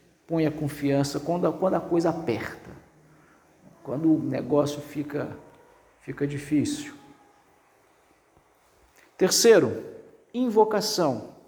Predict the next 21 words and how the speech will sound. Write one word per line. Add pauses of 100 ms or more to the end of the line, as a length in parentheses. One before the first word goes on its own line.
(1300)
A
quem
você
clama
nos
momentos
de
dúvidas, (320)
de
crises, (240)
de
depressão, (360)
de
desesperança, (760)
né? (140)
Tem
a
ver
a
questão
aqui